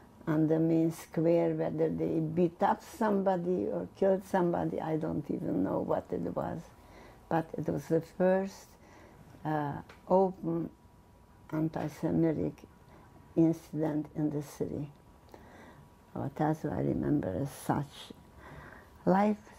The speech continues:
somehow wasn't the same. Jews started feeling insecure. We didn't know what's coming.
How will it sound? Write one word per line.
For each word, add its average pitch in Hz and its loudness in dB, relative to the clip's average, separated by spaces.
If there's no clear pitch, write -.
somehow 170 0
wasn't 165 0
the 160 2
same. - -4
Jews 190 2
started 156 0
feeling 160 2
insecure. - -4
We 180 6
didn't 185 0
know 151 2
what's 143 -6
coming. 139 -2